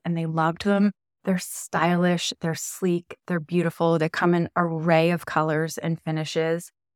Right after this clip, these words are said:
And again, I am not getting paid to promote this. This is just something that I love because it also has elevated my kitchen experience.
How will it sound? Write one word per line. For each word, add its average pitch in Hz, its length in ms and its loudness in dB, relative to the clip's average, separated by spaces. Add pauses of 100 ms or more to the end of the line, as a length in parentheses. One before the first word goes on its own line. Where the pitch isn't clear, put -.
(300)
And 170 320 0
again, 151 380 -2
I 170 140 2
am 170 180 2
not 151 260 0 (960)
getting 190 240 4
paid 180 300 -2
to 185 100 -10
promote 190 360 0
this. - 240 -2
This 170 200 -8
is 180 140 -6
just 185 280 -6
something 175 380 0
that 165 220 -4
I 156 180 0
love 156 560 2 (640)
because 190 440 2 (120)
it 196 200 -2
also 226 640 -2 (480)
has - 320 -6
elevated 196 580 -2
my 170 360 -2 (120)
kitchen 226 300 0
experience. - 800 -8